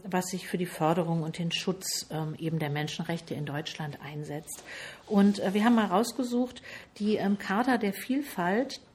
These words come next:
ähm, die gibt so Diversity-Kerndimensionen, ähm, an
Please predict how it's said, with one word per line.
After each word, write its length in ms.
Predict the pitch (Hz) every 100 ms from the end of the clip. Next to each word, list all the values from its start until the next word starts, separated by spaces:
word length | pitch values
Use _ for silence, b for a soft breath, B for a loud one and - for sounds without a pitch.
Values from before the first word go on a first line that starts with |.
| -
ähm, 460 | 185 202 202 202
die 420 | 220 220 220 220 220 B B B B B
gibt 400 | 202 220 254 - -
so 760 | 202 196 214 214 214 214 214 208 - - 202 -
Diversity-Kerndimensionen, 2750 | 185 190 190 190 - 196 214 240 240 220 - 202 - 214 240 233 185 165 165 165 160 160 160 170 160 156 151 160 - -
ähm, 200 | 156 160
an 380 | 160 175 190 254